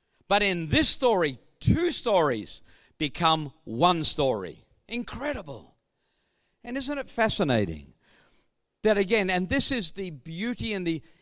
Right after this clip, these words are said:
incredible structure of the Word of God, th-, how God has constructed it in itself, that he saw within this not a story,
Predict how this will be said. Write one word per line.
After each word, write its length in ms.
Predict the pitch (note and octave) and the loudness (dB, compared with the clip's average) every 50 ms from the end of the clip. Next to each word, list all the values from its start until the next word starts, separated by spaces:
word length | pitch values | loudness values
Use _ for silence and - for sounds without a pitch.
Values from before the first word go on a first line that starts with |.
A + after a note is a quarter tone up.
| _ _ _ _ | _ _ _ _
incredible 800 | - G3 G3 - - - - A#3+ B3+ C4+ C4 C4 G3+ A3+ G#3+ G3 F3 | -12 -12 -12 -10 -12 -6 -2 0 2 4 4 4 4 2 2 2 0
structure 720 | D3+ - - - - - - A3 A#3 B3 A#3+ - - G#3+ | -4 -4 -4 -4 -4 -2 0 2 2 2 2 0 -4 -4
of 120 | G3+ E3+ E3 | -4 -2 -2
the 80 | F3+ | -2
Word 280 | F3 F3 G#3 A3 A3 G3+ | 2 4 6 6 6 4
of 120 | F#3+ E3 | 2 0
God, 240 | D3 F#3 F#3+ G3 E3 | 0 0 0 0 -2
th-, 160 | - - - - _ _ _ _ _ _ - | -6 -12 -14 -16 _ _ _ _ _ _ -4
how 200 | - G3 G#3+ G#3 | 2 2 2 2
God 300 | F3+ C3+ F#3+ A3+ A#3+ A3+ | 4 4 4 4 6 6
has 100 | A3 D#3+ | 4 2
constructed 640 | - - G3+ F#3+ - - A3+ G#3 G3+ - G#3+ F#3 F3+ | 0 -2 -4 -4 -2 0 0 0 0 0 -2 -4 -4
it 100 | F3+ _ _ _ - | -6 _ _ _ -4
in 120 | A3 A3 | 0 0
itself, 680 | G#3+ - - - - B3 B3 B3 F#3+ C#3 - - - - _ _ _ _ _ _ _ _ _ _ _ _ _ _ - | 2 2 2 2 4 4 4 4 2 0 -4 -10 -18 -20 _ _ _ _ _ _ _ _ _ _ _ _ _ _ -4
that 100 | G3+ G#3 | -2 0
he 120 | A3 G#3+ | 0 0
saw 540 | D#3+ - - - C4 C4+ C#4 C4+ B3 G#3+ F#3+ | -2 -2 0 2 4 6 6 6 6 6 4
within 540 | E3+ D#3 F3 F#3 - - - - C#4 C#4 B3+ | 2 0 -2 -4 -4 -2 0 0 2 2 4
this 240 | A#3 F#3+ D3+ - - | 2 2 0 0 -2
not 280 | F3 G3 A3+ A#3 - - | 0 0 0 0 0 0
a 120 | - E3+ D#3+ | 0 2 2
story, 800 | - - - - - B3 C#4 B3+ F#3 D3+ C#3 C#3 D#3 E3+ E3+ | 2 0 2 6 8 10 10 10 8 6 4 2 2 0 0